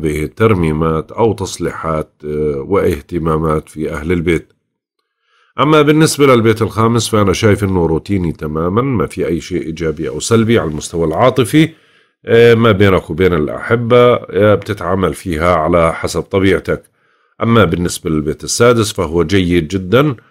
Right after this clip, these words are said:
على مستوى الأشخاص اللي على رأس عملهم أو بيقدروا يطلعوا على عملهم،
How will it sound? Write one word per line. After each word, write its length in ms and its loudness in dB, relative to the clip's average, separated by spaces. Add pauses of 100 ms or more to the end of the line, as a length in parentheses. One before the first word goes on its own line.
(280)
على 320 4
مستوى 380 -2
الأشخاص 500 -2
اللي 140 2
على 240 0
رأس 320 0
عملهم 520 2
أو 200 -2
بيقدروا 400 -2
يطلعوا 460 0
على 180 -2
عملهم، 640 2